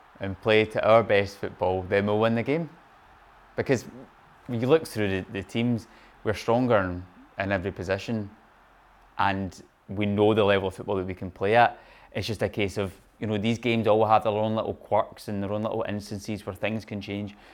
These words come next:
But it just comes down to that fact, for me anyway, if we come out, we play our best football, we win.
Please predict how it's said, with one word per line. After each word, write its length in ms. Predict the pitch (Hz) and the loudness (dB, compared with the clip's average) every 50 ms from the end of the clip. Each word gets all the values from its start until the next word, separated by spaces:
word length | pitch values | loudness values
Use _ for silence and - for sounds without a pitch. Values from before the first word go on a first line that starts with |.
| - - - - - - | -20 -20 -20 -16 -6 0
But 140 | 120 113 113 | 2 2 2
it 60 | 110 | 2
just 280 | - 127 117 - - - | -2 -4 -8 -8 -10 -6
comes 220 | - 113 104 92 | -4 -4 -2 -2
down 100 | 98 95 92 | -2 -4 -4
to 60 | 92 | -2
that 200 | 95 - - - | -4 -6 -6 -4
fact, 460 | - 98 104 104 - - - - - _ - | -2 -2 0 -2 -4 -8 -18 -20 -20 _ -12
for 100 | 95 92 | -8 -6
me 220 | 95 98 101 98 | -4 -2 0 0
anyway, 380 | 92 92 98 95 95 95 92 - - - - - - - _ _ _ _ - | 0 0 0 0 0 -2 -2 -4 -10 -20 -20 -20 -20 -20 _ _ _ _ -8
if 140 | 107 - - | -8 -6 -6
we 60 | 98 | -2
come 200 | - 170 185 175 | 2 4 6 8
out, 200 | 135 127 127 123 - - - - | 8 8 8 6 2 -4 -14 -12
we 80 | 104 95 | -12 -10
play 220 | - - 123 110 101 | -4 2 4 4 6
our 40 | |
best 280 | 95 131 139 139 135 - | 6 6 4 2 2 -2
football, 440 | - - - - 95 95 92 92 92 - | -8 -6 -2 0 0 0 0 -2 -6 -8
we 80 | - 90 | -10 -8
win. 220 | 87 85 87 85 | -8 -8 -10 -12